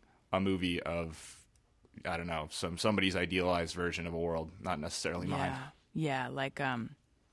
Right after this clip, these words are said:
Speaker 2: oh, crap, what's the name of that? Not She's All That, but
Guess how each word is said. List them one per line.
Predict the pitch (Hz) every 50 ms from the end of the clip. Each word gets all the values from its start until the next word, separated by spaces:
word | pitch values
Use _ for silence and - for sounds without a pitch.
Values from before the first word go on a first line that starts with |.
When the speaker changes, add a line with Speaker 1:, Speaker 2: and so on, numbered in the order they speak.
| _ - - - _ _ _ _ _ -
Speaker 2:
oh, | 156 156 147 -
crap, | - - - 175 147 123 - -
what's | 190 180 -
the | - 185
name | 170 165 160
of | 156 147
that? | 147 -
Not | 180 208 214 - -
She's | - - 220 196 190
All | 180 160 156
That, | 147 147 139 139 135 127 - - _ _
but | 147 139 131 123 - - -